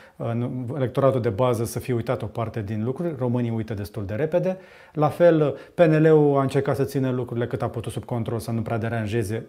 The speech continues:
o, și-au, uh, uh, catalizat și ei, să zicem, electoratul lor. Hai să vedem cât de mult o să crească, uh, partidul dumneavoastră. Într-un fel sau altul veți ajunge într-o situație de alianță. Cred că vă pregătiți pentru lucrul ăsta.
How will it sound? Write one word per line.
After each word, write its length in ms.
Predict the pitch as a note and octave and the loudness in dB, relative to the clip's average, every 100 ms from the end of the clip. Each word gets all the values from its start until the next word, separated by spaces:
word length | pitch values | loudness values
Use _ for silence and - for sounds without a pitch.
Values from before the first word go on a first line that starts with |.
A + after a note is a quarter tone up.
| - | -4
o, 140 | C#3+ G3+ | -4 -4
și-au, 380 | D3+ - C#3 C#3 | -4 0 0 0
uh, 140 | E3 B2 - | -4 -6 -4
uh, 180 | D3+ A#2+ | -4 0
catalizat 560 | A#2+ B2 B2 A#2+ C3 | -2 0 0 2 2
și 120 | - | 0
ei, 60 | C3 | -4
să 140 | A#2 | -2
zicem, 460 | G#2+ G#2+ A#2+ A2+ G#2 - - - | -4 -4 -4 -4 -6 -10 -20 -6
electoratul 560 | C3 B2 C3 B2+ - | -2 0 2 0 2
lor. 240 | C3 F3+ F3+ - | 2 2 0 -6
Hai 100 | F3+ | -4
să 60 | F3+ | 0
vedem 200 | F3 F#3 | 2 2
cât 100 | F3 | 2
de 60 | |
mult 180 | F3 F3+ | 4 4
o 40 | |
să 120 | F3 D#3+ | 2 2
crească, 640 | D#3+ D#3 - C#3+ D3 D3+ - | 2 2 2 2 0 -4 -6
uh, 360 | D3 C#3 C3+ C3+ | 0 2 2 2
partidul 360 | C3+ - B2 | 0 0 -4
dumneavoastră. 680 | A#2+ B2+ B2+ A2+ A2 - - _ | -2 0 0 0 -2 -4 -12 _
Într-un 200 | D3+ D3+ | -4 -2
fel 120 | F3 | 0
sau 180 | F#3 D#3+ | 0 0
altul 200 | D#3+ D#3+ | 0 0
veți 180 | D3 C#3+ | 0 0
ajunge 240 | C3 E3 | 0 0
într-o 160 | C#3 B2 | -2 -2
situație 440 | - C#3+ C#3+ C3 - - | -4 -4 0 -2 -2 -6
de 160 | B2+ | 2
alianță. 560 | C3+ C3 C3 G#2+ F#2 A2+ _ _ _ _ _ _ _ _ _ - - | 4 6 4 2 -6 -14 _ _ _ _ _ _ _ _ _ -20 -4
Cred 140 | D#3+ | 0
că 80 | D#3 | 4
vă 140 | D#3 | 6
pregătiți 380 | C#3+ D3+ C#3+ C3 | 8 6 6 0
pentru 240 | B2 A2+ A2 | -2 -2 -2
lucrul 300 | G#2+ G#2+ G#2 | -4 -4 -8
ăsta. 320 | F#2+ G2+ | -8 -12